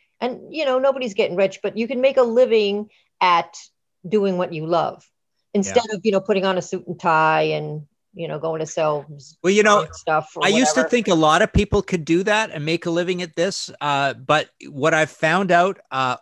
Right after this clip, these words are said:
Speaker 2: over time, because a lot of people, I know a lot of writers and a lot of people ask me, like, about, "Oh, how do you do this?"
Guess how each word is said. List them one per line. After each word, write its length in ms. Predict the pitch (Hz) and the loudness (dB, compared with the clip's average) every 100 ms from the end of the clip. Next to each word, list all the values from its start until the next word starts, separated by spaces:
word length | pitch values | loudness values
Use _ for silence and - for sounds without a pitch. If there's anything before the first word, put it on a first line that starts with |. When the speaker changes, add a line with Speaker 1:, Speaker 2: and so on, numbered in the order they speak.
| - | -4
Speaker 2:
over 300 | 151 151 156 | -4 -2 -4
time, 420 | - 147 151 165 | -2 0 0 -2
because 340 | 156 - 117 | -6 -6 -6
a 60 | 117 | -4
lot 280 | 117 123 135 | 0 0 0
of 80 | - | 0
people, 380 | 143 - 131 | -2 -2 -4
I 80 | 123 | -2
know 180 | 110 107 | -2 -6
a 20 | |
lot 300 | 95 95 117 | -6 -4 -2
of 80 | 135 | -2
writers 480 | 127 123 127 135 127 | -2 -2 -2 -6 -6
and 100 | 98 | -10
a 40 | |
lot 200 | 92 101 | -8 -6
of 80 | 107 | -8
people 280 | - 113 107 | -10 -10 -10
ask 360 | 92 110 110 113 | -8 -8 -10 -12
me, 200 | 113 107 | -12 -12
like, 200 | 101 95 | -12 -12
about, 280 | 90 98 | -10 -10
"Oh, 160 | 95 107 | -10 -12
how 160 | 92 107 | -12 -10
do 80 | |
you 80 | 110 | -10
do 180 | 101 110 | -10 -10
this?" 280 | 120 123 - | -8 -10 -12